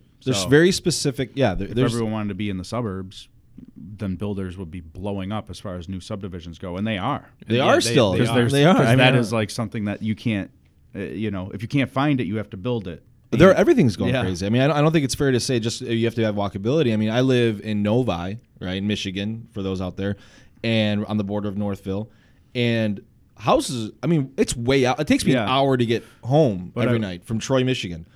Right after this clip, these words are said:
Speaker 1: and there's houses being built even farther west. I don't
Speaker 2: 'Cause
Speaker 1: even know where these
Speaker 2: 'cause
Speaker 1: people
Speaker 2: I think there's no
Speaker 1: work.
Speaker 2: other option.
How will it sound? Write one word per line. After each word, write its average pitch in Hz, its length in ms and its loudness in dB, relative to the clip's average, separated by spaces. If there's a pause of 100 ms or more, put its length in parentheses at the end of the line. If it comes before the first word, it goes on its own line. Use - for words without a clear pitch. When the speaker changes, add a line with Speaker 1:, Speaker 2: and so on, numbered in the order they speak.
(280)
Speaker 1:
and 123 260 2
there's 175 180 4
houses 147 500 -2
being 127 260 -4
built 127 280 0
even 143 200 0
farther 135 640 0
west. 135 600 0 (240)
I - 80 -2
don't 190 80 6
Speaker 2:
'Cause 202 60 4
Speaker 1:
even 165 100 4
know 151 80 4
where 147 80 4
these 123 100 0
Speaker 2:
'cause - 40 -12 (120)
Speaker 1:
people 127 60 2
Speaker 2:
I 127 80 4
think 139 180 -4
there's 120 160 0
no 113 140 2
Speaker 1:
work. 110 80 0
Speaker 2:
other 92 180 -4
option. 98 460 -6